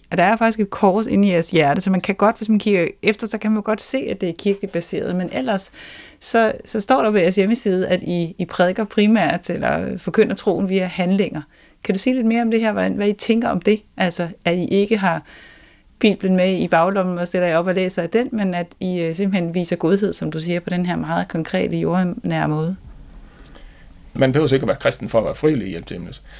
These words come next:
Speaker 2: Så det er også fair at sige, at, altså, det ved jeg egentlig ingenting om, men det lyder spændende, øh, hvis man får stillet et spørgsmål som frivillig, og ikke selv, øh, har nogen tro. Men mange af os,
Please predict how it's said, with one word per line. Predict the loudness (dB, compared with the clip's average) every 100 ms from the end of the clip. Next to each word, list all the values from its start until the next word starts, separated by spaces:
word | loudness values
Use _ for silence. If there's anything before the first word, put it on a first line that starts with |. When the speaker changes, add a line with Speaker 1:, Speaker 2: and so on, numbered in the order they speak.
| -12
Speaker 2:
Så | 0
det | 4
er |
også | 4 4
fair | 2
at | 2
sige, | 0 -2 -2
at, | -4 -20 -20 -20 -18 -8
altså, | -6 -6 -10 -6
det | -4 -4 -6 -20 -20 -20
ved | -8 -4 -2
jeg | -2
egentlig | -2 -4 -6 -16 -4
ingenting | 0 2 2 0
om, | 0 -4
men | -4 -2
det | 2
lyder | 4 4
spændende, | 4 2 4 0 -4 _ -6
øh, | -4 -4 -6 -4
hvis | -4
man | -2 -4 -2
får | -4
stillet | -2 -4
et | -2
spørgsmål | -2 0 -2 -4 -8
som | -4 -2
frivillig, | 2 2 2 -6 -12 -20 -20 -20 _ 0
og | 0
ikke | 4
selv, | 2 2 -8 _ -12
øh, | -10 -8
har | -4 -2
nogen | -2 -2
tro. | -4 -4 -12 -20 -20 -20 _ _ _ -14 0
Men | 2 4
mange | 4 4
af | 2 0
os, | -2 -12